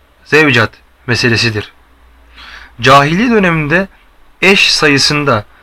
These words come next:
herhangi bir sınır yoktu. İsteyen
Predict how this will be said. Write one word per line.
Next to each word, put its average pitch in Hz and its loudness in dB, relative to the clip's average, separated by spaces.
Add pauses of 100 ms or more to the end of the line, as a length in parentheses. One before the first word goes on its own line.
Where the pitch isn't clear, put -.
(160)
herhangi 156 0
bir 151 -2
sınır 147 -4
yoktu. 156 -2 (640)
İsteyen 170 0